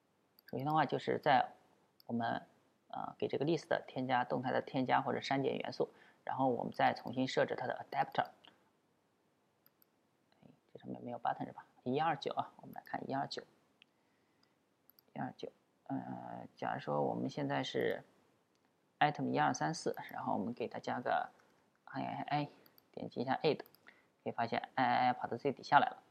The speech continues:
这个就是，主要就是只要关于这个动态的，呃，item to 这个 grad view，to 什么东西啊，就是改变它的数据源而已，然后再重新设置它的 adapter，就是重新刷新一下就行了。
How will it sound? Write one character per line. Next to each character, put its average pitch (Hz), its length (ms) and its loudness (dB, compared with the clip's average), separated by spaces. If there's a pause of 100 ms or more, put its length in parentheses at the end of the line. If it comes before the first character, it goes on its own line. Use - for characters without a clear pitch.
(280)
这 214 120 2
个 170 80 6
就 139 80 2
是， - 340 2 (560)
主 - 120 -8
要 - 120 6
就 320 100 -2
是 - 560 2 (300)
只 - 140 -2
要 180 180 6
关 196 260 6
于 151 60 4
这 170 100 0
个 180 80 -2
动 381 240 4
态 113 220 8
的， 98 300 6 (320)
呃， 117 240 4
item 143 400 4 (120)
to 127 360 2
这 - 160 -4
个 107 160 -6
grad 123 240 0 (100)
view，to - 540 -2
什 - 100 0
么 127 80 4
东 143 140 0
西 - 100 0
啊， - 100 4 (120)
就 - 180 0
是 - 220 -2 (180)
改 - 140 -4
变 117 120 -6
它 123 80 -2
的 131 80 -6
数 - 140 -8
据 - 140 -6
源 - 100 -2
而 - 160 -2
已， - 60 -14 (280)
然 110 120 -4
后 113 80 -2
再 127 100 0
重 - 180 -6
新 120 160 0
设 - 220 -6
置 - 140 -6
它 - 100 -6
的 - 320 -2 (400)
adapter， - 520 -2
就 - 120 -2
是 110 60 -4
重 - 180 -6
新 127 80 -8
刷 - 180 -4
新 - 200 0
一 208 40 4
下 - 120 -4
就 - 80 -8
行 - 180 -8
了。 - 80 -16